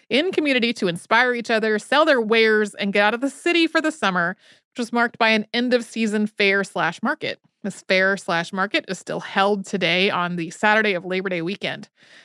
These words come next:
Within a few years, many of the summertime residents turned into year-long residents, including Mother Bloor and her family. Her son, Hamilton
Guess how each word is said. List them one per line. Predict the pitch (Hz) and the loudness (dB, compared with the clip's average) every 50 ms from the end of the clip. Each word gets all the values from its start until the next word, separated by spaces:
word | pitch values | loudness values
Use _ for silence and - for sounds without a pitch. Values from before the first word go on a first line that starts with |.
| _ _ _ _ _ | _ _ _ _ _
Within | - 240 381 415 | 2 4 4 6
a | 480 480 466 | 6 4 6
few | - 440 440 415 | 6 6 6 6
years, | 320 302 294 302 302 269 214 196 - | 6 4 4 4 4 4 2 2 0
many | 220 226 240 254 269 | -2 -2 0 0 0
of | 269 | 0
the | 262 262 | 0 -2
summertime | - - - 220 233 262 - - 254 240 220 202 | -2 -2 -2 -2 -2 -2 -2 0 0 0 2 2
residents | 196 196 196 214 208 190 170 - - | 2 2 2 0 -2 -2 -2 -4 -10
turned | - - 214 208 208 202 | -8 -2 0 0 2 2
into | 208 208 202 - 220 | 0 0 -2 -4 -4
year-long | 196 196 190 202 196 196 214 220 247 269 269 240 | -4 -2 0 0 0 2 2 2 2 2 2 2
residents, | 202 185 185 185 165 180 202 220 - - - | 0 0 0 0 -2 -2 -2 -2 -4 -6 -6
including | - 190 185 - - - 214 214 233 220 196 | -4 -4 -4 -4 -2 0 2 2 2 2 2
Mother | 185 185 214 208 | 2 2 2 0
Bloor | 196 196 185 180 180 | 0 -2 -2 -2 -2
and | 185 190 | -2 -4
her | 233 | -6
family. | 226 _ - 165 156 151 156 160 196 262 - _ _ _ _ _ _ _ _ _ _ _ | -6 _ -4 -4 -4 -4 -4 -6 -6 -8 -8 _ _ _ _ _ _ _ _ _ _ _
Her | - 220 | 2 2
son, | 214 220 - - 285 294 285 262 254 254 | 2 2 0 2 4 4 4 4 2 0
Hamilton | 262 214 - - 240 226 220 240 233 - - 240 226 226 202 | -2 -4 -2 0 2 2 2 2 0 0 0 0 0 0 0